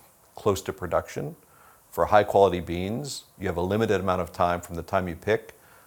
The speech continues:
until the time you start processing. And so we need those facilities close by. Um, and of course, uh, we, we wanna evangelize, uh, the quality of the bean, uh, and expand the way in which people think about using it.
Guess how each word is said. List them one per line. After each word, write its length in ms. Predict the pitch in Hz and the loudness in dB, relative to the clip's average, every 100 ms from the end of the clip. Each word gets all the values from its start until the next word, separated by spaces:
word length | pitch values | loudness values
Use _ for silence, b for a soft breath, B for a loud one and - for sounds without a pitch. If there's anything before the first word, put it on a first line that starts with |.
| b | b
until 220 | 85 95 | -10 -4
the 100 | 85 | -2
time 240 | - 90 | 0 -2
you 60 | 87 | -2
start 240 | - 85 | -6 -6
processing. 640 | - 85 85 80 - 120 - b b | 0 2 2 -4 -6 -8 -10 b b
And 140 | - 85 | -14 -8
so 120 | 87 | -4
we 140 | 87 | -4
need 180 | 90 92 | -4 -4
those 180 | 90 82 | -4 -6
facilities 520 | - 80 92 85 82 | -8 -8 -4 -4 -6
close 300 | - - 82 | -8 -8 -8
by. 320 | - 82 95 143 B B B B - | -2 0 0 -4 B B B B -2
Um, 420 | 90 90 85 - | 2 2 0 -4
and 360 | 107 104 104 98 | 2 4 4 2
of 160 | 92 - | -4 4
course, 540 | 113 107 - - - b b b b - | 6 6 4 -4 -8 b b b b 0
uh, 560 | 95 92 92 85 76 - 90 | 6 8 8 8 6 2 -4
we, 160 | 113 | -6
we 200 | - 110 | -2 2
wanna 340 | 107 110 101 95 | 6 8 8 4
evangelize, 1200 | 101 107 110 113 104 101 87 87 87 85 - - - - | 4 4 4 4 4 8 8 8 4 -2 -8 -10 -14 -8
uh, 60 | 90 | -6
the 120 | 92 | 0
quality 320 | - 104 95 | 8 8 8
of 120 | 85 | 2
the 80 | 85 | -2
bean, 460 | 85 87 87 82 82 b b b | -2 -4 -4 -8 -12 b b b
uh, 280 | 87 85 - | 2 4 2
and 180 | 90 80 | -2 -6
expand 600 | 92 - - 98 98 95 | -8 -8 0 2 2 2
the 40 | |
way 360 | 90 90 87 82 | 2 2 2 -2
in 80 | 87 | -4
which 200 | 87 - | -6 -8
people 240 | 95 - | -10 -10
think 200 | - 90 | -10 -8
about 220 | 85 78 | -6 -6
using 340 | 73 92 85 80 | -6 -8 -8 -8
it. 140 | - | -10